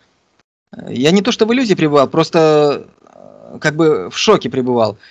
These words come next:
Вообще, до этого, как бы, у нас же разыгрывали вот этот спектакль, якобы мы там, ну, конкуренция, там, С Ш А, и я даже в какой-то степени в это верил. <laughs> Я говорил о том, что,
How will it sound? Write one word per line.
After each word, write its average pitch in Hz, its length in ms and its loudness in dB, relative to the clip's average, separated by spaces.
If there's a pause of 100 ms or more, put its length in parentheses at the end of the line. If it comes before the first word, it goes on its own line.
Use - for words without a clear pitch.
(260)
Вообще, 165 580 0
до 127 140 -2
этого, 233 300 0
как 160 160 -2
бы, 156 80 -4
у 156 100 -4
нас 202 160 0
же 165 220 -2
разыгрывали 190 400 0
вот 165 100 -4
этот 165 140 -8
спектакль, 196 420 -2
якобы 147 340 -4
мы 143 120 -4
там, 139 180 0
ну, 131 280 -4
конкуренция, 185 540 -2
там, 127 120 -4
С 147 120 -8
Ш 202 140 0 (120)
А, 147 60 2
и 135 80 0
я 143 180 0
даже 143 200 -4
в - 20 -20
какой-то 147 260 -12
степени 143 340 -12
в 147 40 -6
это 147 140 -6
верил. 160 340 -4 (120)
<laughs> - 920 -8
Я 180 280 4
говорил 190 240 6
о 190 40 0
том, 214 120 2
что, 170 280 -2